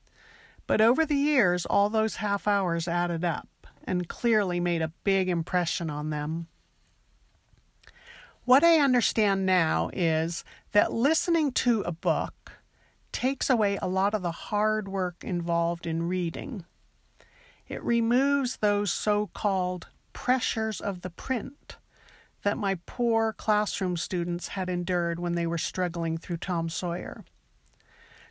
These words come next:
Just think about all the cognitive skills that kids have to use,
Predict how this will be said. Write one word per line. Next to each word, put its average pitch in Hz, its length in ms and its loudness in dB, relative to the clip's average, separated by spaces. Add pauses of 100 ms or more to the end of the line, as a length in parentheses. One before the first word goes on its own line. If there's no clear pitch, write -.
Just - 260 0
think 302 180 4
about 196 320 4
all 214 280 6
the 220 140 -2
cognitive 214 760 0
skills 180 580 0
that - 220 -8
kids 202 340 -2
have 196 240 -2
to 196 100 -6
use, 170 680 -2